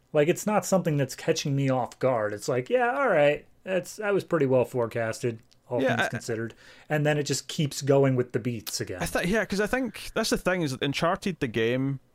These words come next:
Speaker 2: doesn't necessarily break any new ground for the type of story. The appeal of it was, "Hey, this is an Indiana Jones style adventure, but it's a good video game of that idea. And it's a good video game,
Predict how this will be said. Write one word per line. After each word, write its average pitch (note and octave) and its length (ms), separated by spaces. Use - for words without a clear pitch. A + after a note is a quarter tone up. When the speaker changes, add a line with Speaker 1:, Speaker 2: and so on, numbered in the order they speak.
Speaker 2:
doesn't G#3 240
necessarily D3+ 540
break B2 340
any A#2 180
new A2 200
ground G#2 400
for A2 100
the G2+ 80
type G#2 240
of G#2+ 60
story. A2 460
The C3 100
appeal F3 340
of C#3 140
it C3 80
was, A2+ 320
"Hey, F3+ 240
this D3 180
is C#3+ 80
an C3+ 100
Indiana B2+ 380
Jones A#2 300
style G#2+ 520
adventure, G#2+ 720
but B2 220
it's A#2 160
a A#2+ 80
good A#2+ 240
video A#2+ 380
game G#2+ 420
of A2 160
that G#2+ 220
idea. G2+ 540
And B2 100
it's B2 100
a B2 40
good D#3+ 140
video C3+ 280
game, A#2+ 360